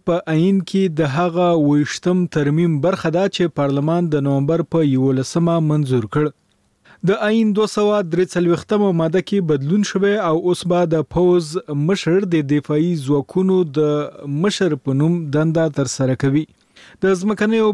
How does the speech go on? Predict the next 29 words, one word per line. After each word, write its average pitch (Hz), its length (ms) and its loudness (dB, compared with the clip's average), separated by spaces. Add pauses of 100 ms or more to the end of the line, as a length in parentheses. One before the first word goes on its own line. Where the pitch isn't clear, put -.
بحري 185 280 0 (220)
او - 20 2 (140)
هوایي 165 320 2
ځواکونو 151 480 -2
مشران 185 420 -2
به 190 200 0
اوس 160 200 -4
د 147 140 0
هغه 156 240 -2 (100)
تر 165 180 0 (220)
لاس 160 320 0
لاندې 131 320 0
وي. 165 140 0 (440)
همداراز 185 580 0
فیلډ 190 380 0
مارشال 175 520 0
به 185 160 0 (140)
د 170 100 2 (100)
ټول 185 220 0 (120)
عمر 185 260 0
لپاره 147 340 0 (160)
فیلډ 151 380 -2
مارشال 165 500 -2
وي 190 100 0 (160)
او - 20 0 (140)
د 143 160 0
دندې 165 440 0
مراعات 143 460 -2 (100)
به 160 140 0